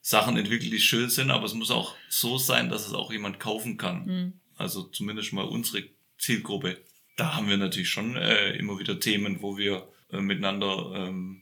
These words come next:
Speaker 1: ja, auf einen, einen Nenner kommen müssen oder zumindest mal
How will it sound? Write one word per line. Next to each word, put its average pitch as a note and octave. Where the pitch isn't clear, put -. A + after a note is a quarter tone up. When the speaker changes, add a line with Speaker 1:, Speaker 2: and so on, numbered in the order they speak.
Speaker 1:
ja, F#2+
auf G2+
einen, G2
einen F#2+
Nenner A2
kommen G2+
müssen G2
oder G2
zumindest G#2+
mal G2